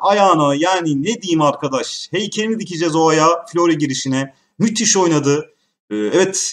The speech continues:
bu arada oyun anlamında da gerçekten, e,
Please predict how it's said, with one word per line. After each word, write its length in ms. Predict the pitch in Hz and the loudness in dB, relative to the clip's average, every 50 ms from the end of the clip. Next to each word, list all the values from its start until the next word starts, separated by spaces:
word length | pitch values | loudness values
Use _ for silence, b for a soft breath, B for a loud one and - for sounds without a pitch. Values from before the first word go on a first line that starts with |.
| - - 101 | -8 -12 -8
bu 160 | 101 113 160 | -2 0 2
arada 260 | 214 240 226 160 127 | 2 2 2 2 0
oyun 200 | 101 131 160 - | 0 0 0 2
anlamında 420 | 185 170 170 170 170 180 180 196 - | 0 0 0 0 -2 -4 -6 -6 -6
da 60 | 151 | -4
gerçekten, 600 | 117 120 127 302 - - 320 - - - 147 156 | -2 -2 -2 -2 -2 -4 -6 -6 -6 -4 -6 -6
e, 260 | 196 - _ - - | -6 -10 _ -16 -16